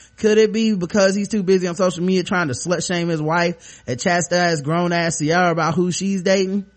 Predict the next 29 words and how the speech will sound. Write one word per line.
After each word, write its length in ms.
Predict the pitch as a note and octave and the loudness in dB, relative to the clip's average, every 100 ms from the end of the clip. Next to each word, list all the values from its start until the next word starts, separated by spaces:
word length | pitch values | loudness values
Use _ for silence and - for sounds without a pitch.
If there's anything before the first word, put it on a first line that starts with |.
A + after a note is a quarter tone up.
| - | -6
Right. 340 | D#3 C3 G2+ - _ _ _ - | -2 -2 -4 -12 _ _ _ -4
Trying 200 | F3 C3+ | -2 -2
to 40 | |
flight 320 | - D#3+ D#3 | -4 -2 -2
Floyd 300 | B2 E3 D#3+ | -2 0 0
Mayweather 460 | D#3 E3+ F3 E3+ F3 | 0 0 0 0 -2
and 100 | E3+ | -4
shit. 320 | F#3+ F3+ - - _ _ _ _ _ _ | -4 -6 -8 -14 _ _ _ _ _ _
He 160 | A3+ | 0
needs 300 | B3+ A#3+ A3+ | 2 2 2
to 80 | F#3 | 2
have 240 | F#3+ E3+ | 2 2
several 320 | D#3 F#3+ F#3+ F3+ | 2 2 2 0
seats 260 | F#3 F3 | -2 0
and 100 | D#3 | -2
focus 300 | F3+ F3 E3+ | -2 -2 -2
on 120 | D#3+ | -2
why 180 | D#3+ E3 | 0 2
his 100 | E3 | 2
mediocre 460 | D3+ D#3+ E3 D#3 C#3+ | 0 0 0 0 0
music 320 | D3+ D#3 D3+ | 0 0 -2
has 100 | C3+ | -6
fallen 320 | - D3 D3 | -2 -2 -2
all 240 | A#2+ C3+ C#3+ | -2 -2 -2
the 60 | |
way 160 | C#3 C#3 | -2 -4
to 80 | C3 | -4
kinda 280 | D3+ C3+ | -6 -6
bad. 440 | B2+ A2+ G2 F#2+ | -6 -6 -8 -10